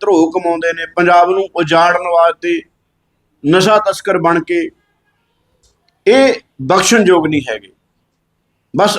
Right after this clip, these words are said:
ਇੰਨੀ ਕੁ ਬੇਨਤੀ ਬਹੁਤ ਹੈ, ਪੰਜਾਬੀਆਂ ਨੂੰ ਬੇਨਤੀ ਹੈ, ਖਾਸ ਕਰਕੇ ਜਿਹੜੇ ਕਹਿੰਦੇ ਆ ਕਿ ਅਸੀਂ ਪੰਜਾਬ ਨੂੰ ਨਸ਼ਿਆਂ ਤੋਂ ਮੁਕਤ ਕਰਨਾ ਹੈ। ਇਹ ਗੱਲ ਉਹਨਾਂ ਨੂੰ ਸਮਝਣ ਦੀ ਲੋੜ ਹੈ।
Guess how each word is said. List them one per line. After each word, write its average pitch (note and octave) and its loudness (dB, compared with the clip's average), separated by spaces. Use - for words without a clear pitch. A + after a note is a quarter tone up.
ਇੰਨੀ G3+ 2
ਕੁ F3 -2
ਬੇਨਤੀ F3+ 0
ਬਹੁਤ F#3 0
ਹੈ, G3 0
ਪੰਜਾਬੀਆਂ F3 0
ਨੂੰ F#3 0
ਬੇਨਤੀ C3+ -6
ਹੈ, F#2+ -10
ਖਾਸ G#3 -2
ਕਰਕੇ F3+ -4
ਜਿਹੜੇ G3+ 2
ਕਹਿੰਦੇ G3 0
ਆ G#3 2
ਕਿ G3 -2
ਅਸੀਂ F#3 -6
ਪੰਜਾਬ E3 0
ਨੂੰ F3 -2
ਨਸ਼ਿਆਂ D#3+ -2
ਤੋਂ E3 -6
ਮੁਕਤ D#3 -4
ਕਰਨਾ C3 0
ਹੈ। A#2 -4
ਇਹ G#3+ 2
ਗੱਲ G3+ 2
ਉਹਨਾਂ B3 2
ਨੂੰ A3+ 0
ਸਮਝਣ G#3 -4
ਦੀ F#3+ -2
ਲੋੜ A#2+ -6
ਹੈ। F#2+ -12